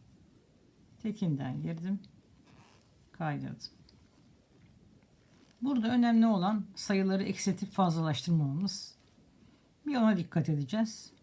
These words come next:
Onun haricinde hep aynı şeyleri yapacağız. Ta ki kafamızda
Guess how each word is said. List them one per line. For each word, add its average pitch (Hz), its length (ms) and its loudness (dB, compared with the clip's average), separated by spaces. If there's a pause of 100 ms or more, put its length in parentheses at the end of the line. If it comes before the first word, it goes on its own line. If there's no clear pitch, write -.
(140)
Onun 285 220 2
haricinde 165 680 0
hep 247 360 -4
aynı 214 280 4
şeyleri 151 340 0
yapacağız. 156 640 -2 (600)
Ta 247 360 4
ki 233 320 0 (640)
kafamızda 196 920 2